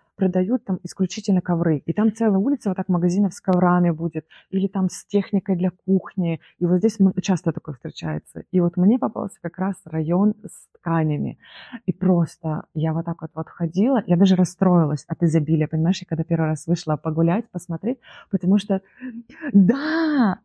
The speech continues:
и, э, я... Ну, знаешь, бывают, м, магазины, в которые ты реально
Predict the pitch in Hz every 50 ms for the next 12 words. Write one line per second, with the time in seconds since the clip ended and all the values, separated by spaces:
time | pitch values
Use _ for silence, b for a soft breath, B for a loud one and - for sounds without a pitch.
0 | _ - 202 214 220 202 - 196 196 196 190 190 - - 180 165 196 208 226 220
1 | - - 175 - - - 175 165 214 269 247 - - - 185 175 196 208 214 -
2 | _ - 180 185 175 175 175 175 175 175 170 170 160 b b b b b b -
3 | 170 180 165 185 180 165 202 254 311 320 - - 190 - - 180 180 175 _ -
4 | 180 180 175 - - 180 170 175 180 208 240 254 247 226 202